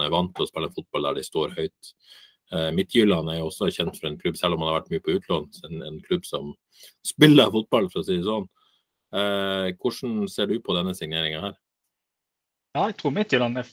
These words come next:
Speaker 2: egentlig forholdsvis, eh, pragmatisk også i måten de spiller fotball på, men, eh, nei, altså, det, jeg skrev en, en roman og en blogg om det, bare, og det var kun basert på den der lille uttalelsen med at, eh, en hadde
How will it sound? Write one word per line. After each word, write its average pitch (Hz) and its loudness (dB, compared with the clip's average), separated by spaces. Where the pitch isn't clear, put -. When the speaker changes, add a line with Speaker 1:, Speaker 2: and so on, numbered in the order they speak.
Speaker 2:
egentlig 147 0
forholdsvis, 113 -4
eh, 110 -2
pragmatisk 110 -6
også 123 -8
i 117 -12
måten 117 -16
de 107 -8
spiller - -16
fotball - -12
på, 143 -4
men, 151 -4
eh, - -16
nei, 120 8
altså, 180 8
det, 165 6
jeg 151 4
skrev 143 8
en, 131 4
en 131 -2
roman 131 4
og 117 -4
en 113 -4
blogg 107 -2
om 110 -10
det, 135 -6
bare, 135 2
og 156 0
det 165 2
var 180 4
kun 139 -2
basert 131 2
på 147 -8
den 143 -2
der 127 2
lille 135 -6
uttalelsen 110 -6
med 110 -6
at, - -16
eh, 127 -10
en 117 -6
hadde 120 -8